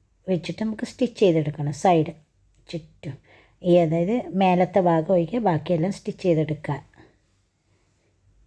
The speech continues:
എന്നിട്ട് അതിനെ നമുക്ക് ഇതിനൊന്ന് തിരിച്ചിടണം. അതായത് ഓവർലോക്ക് മെഷീൻ ഉണ്ടെങ്കിൽ ഇങ്ങനെ തയ്ക്കേണ്ട ആവശ്യമില്ല. ഓവർ, ഡയറക്റ്റ് ഓവർലോക്ക് നമുക്ക്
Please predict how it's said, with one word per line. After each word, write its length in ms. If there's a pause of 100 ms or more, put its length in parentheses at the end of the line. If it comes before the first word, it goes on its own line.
(400)
എന്നിട്ട് 400 (100)
അതിനെ 360
നമുക്ക് 300
ഇതിനൊന്ന് 400 (160)
തിരിച്ചിടണം. 680 (460)
അതായത് 300 (180)
ഓവർലോക്ക് 540 (440)
മെഷീൻ 460
ഉണ്ടെങ്കിൽ 440
ഇങ്ങനെ 240 (100)
തയ്ക്കേണ്ട 400 (120)
ആവശ്യമില്ല. 640 (300)
ഓവർ, 180 (160)
ഡയറക്റ്റ് 480 (100)
ഓവർലോക്ക് 500
നമുക്ക് 220